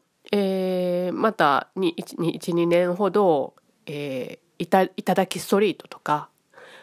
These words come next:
えー「デッドバイデイライト」とかを一緒にやったりしてます。で、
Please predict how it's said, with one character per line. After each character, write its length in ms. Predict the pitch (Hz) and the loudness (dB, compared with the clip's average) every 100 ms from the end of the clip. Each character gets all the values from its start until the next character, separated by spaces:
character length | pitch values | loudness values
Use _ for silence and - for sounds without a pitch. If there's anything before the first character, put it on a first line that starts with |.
| - - _ _ | -20 -20 _ _
え 280 | - 147 - | -16 -14 -14
ー 40 | - | -2
「デ 140 | 185 | -2
ッ 40 | - | 0
ド 100 | 185 | 0
バ 160 | 190 | 2
イ 60 | 180 | 2
デ 160 | 175 170 | 2 2
イ 20 | |
ラ 140 | 156 | 0
イ 60 | 127 | -6
ト」 100 | - | -12
と 120 | - | -14
か 220 | - - | -10 -6
を 160 | - - | -6 -8
一 100 | 139 | -12
緒 120 | - | -8
に 120 | 135 127 | -6 -8
や 60 | |
っ 20 | |
た 120 | - - | -8 -12
り 120 | - | -14
し 60 | |
て 100 | - | -14
ま 140 | - - | -14 -14
す。 180 | - - _ _ _ _ _ _ _ _ _ _ _ _ _ _ _ _ | -20 -20 _ _ _ _ _ _ _ _ _ _ _ _ _ _ _ _
で、 360 | 262 311 - | 0 2 2